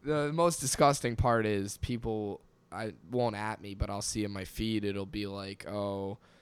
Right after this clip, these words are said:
you know, he's only two goals, three goals away from tying Lukaku at Chelsea for Premier League goals. He's only three, four goals away from tying Havertz's Premier League goals at Chelsea." And it's,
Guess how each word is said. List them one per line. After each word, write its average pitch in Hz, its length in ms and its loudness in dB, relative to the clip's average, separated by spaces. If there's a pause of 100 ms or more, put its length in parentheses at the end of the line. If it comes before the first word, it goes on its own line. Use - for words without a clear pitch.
(560)
you 110 100 -4
know, 98 160 -4
he's 107 200 -2
only 101 440 -6 (140)
two - 160 -2
goals, 104 520 -4
three 117 200 -4
goals 107 260 -4
away 104 180 -2
from 101 200 -10
tying 101 380 -4
Lukaku 101 840 -4
at 80 120 -10
Chelsea 92 760 -12
for 101 340 -10
Premier 98 360 -4
League 92 180 -4
goals. 92 400 -2
He's 101 160 -2
only 95 640 -4
three, 110 340 0
four 107 340 -2
goals 104 260 2
away 104 200 2
from 104 140 -4
tying 104 260 -2
Havertz's 101 720 -4
Premier 98 380 0
League 101 160 -6
goals 101 260 -6
at 95 80 -4
Chelsea." 78 480 -4
And 73 120 -10
it's, - 300 -10